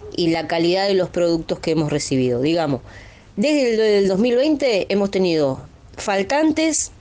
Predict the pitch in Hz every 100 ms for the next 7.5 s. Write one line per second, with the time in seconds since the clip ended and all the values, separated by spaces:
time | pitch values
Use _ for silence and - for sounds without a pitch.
0 | - - 214 294 - 285 269 214 190 196
1 | 214 240 233 226 214 202 185 190 196 240
2 | 247 226 208 208 208 208 202 190 196 220
3 | 330 247 220 233 220 190 190 180 185 175
4 | 190 190 240 226 214 208 240 247 269 269
5 | - - - - 175 175 175 180 180 175
6 | 175 - 202 196 180 214 202 190 190 190
7 | 226 285 285 311